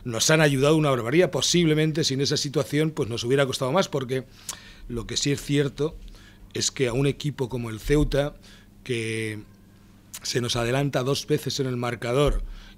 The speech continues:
y que al final, bueno, pues, acabemos ganando el partido, pues, la verdad que es que... es para, para felicitar absolutamente a todos. Y estoy tremendamente contento y orgulloso de mis futbolistas porque,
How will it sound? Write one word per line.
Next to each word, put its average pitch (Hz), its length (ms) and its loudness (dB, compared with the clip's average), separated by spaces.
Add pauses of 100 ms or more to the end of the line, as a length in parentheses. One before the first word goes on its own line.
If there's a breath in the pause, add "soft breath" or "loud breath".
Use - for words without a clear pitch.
y 110 140 -8
que 135 180 0
al 123 140 0
final, 139 460 2
bueno, 127 360 0
pues, 120 220 -6
acabemos 120 480 -2
ganando 131 300 -4
el 131 80 -2
partido, 139 600 -2 (400 loud breath)
pues, 113 200 -8
la 117 100 -6
verdad 113 280 -2
que 127 100 -2
es - 80 -4
que... 135 340 0 (400 loud breath)
es 117 220 -6
para, 123 420 -2
para 123 180 -2
felicitar 127 500 -4
absolutamente 135 880 -2
a 117 100 -6
todos. 107 480 -10 (300 loud breath)
Y 120 160 -2
estoy 135 360 2
tremendamente 131 800 -2
contento 131 720 -2 (420 loud breath)
y 123 180 -2
orgulloso 120 600 4
de 135 80 2
mis 123 160 -2
futbolistas 135 640 0
porque, 117 580 -6